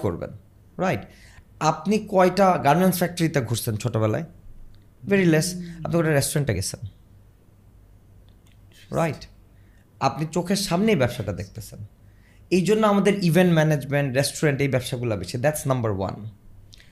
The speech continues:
Number two হচ্ছে, this is the only business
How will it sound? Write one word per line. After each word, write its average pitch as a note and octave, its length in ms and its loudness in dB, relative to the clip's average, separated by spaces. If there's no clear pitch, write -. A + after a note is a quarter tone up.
Number D#3+ 220 4
two C4 140 2
হচ্ছে, D#3+ 520 0
this E3+ 320 -2
is A#3 80 0
the G3 160 2
only G#3 360 4
business A#2 440 2